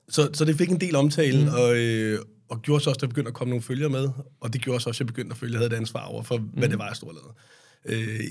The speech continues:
Speaker 1: jeg troede faktisk, jeg støttede også lokal turisme ved at rejse rundt de der steder, men der sidder nogle store, tykke, hvide mænd og tjener en masse penge på at,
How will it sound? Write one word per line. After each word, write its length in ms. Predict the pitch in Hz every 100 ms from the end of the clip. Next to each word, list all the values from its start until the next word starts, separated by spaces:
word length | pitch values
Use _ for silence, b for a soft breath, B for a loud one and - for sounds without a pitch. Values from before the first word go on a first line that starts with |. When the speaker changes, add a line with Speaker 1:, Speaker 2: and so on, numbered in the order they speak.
| -
Speaker 1:
jeg 100 | 127 120 - -
troede 300 | - 135 143
faktisk, 320 | 104 107 -
jeg 80 | 110
støttede 380 | - 120 123
også 140 | - -
lokal 240 | 117 120
turisme 500 | 113 120 120 110 127
ved 80 | 113
at 120 | 110
rejse 220 | 107 - -
rundt 260 | 147 135
de 60 | 123
der 160 | 113
steder, 360 | 110 - 110 120
men 260 | 117 104 110 B B B B
der 60 | 131
sidder 240 | 143 139
nogle 180 | 120 117
store, 240 | 120 123
tykke, 260 | 120 127 123
hvide 180 | 127 127
mænd 240 | 123 120
og 80 | 117
tjener 200 | 139 127
en 60 | 120
masse 180 | 117
penge 240 | 123 120 127
på 220 | 127 123
at, 180 | 110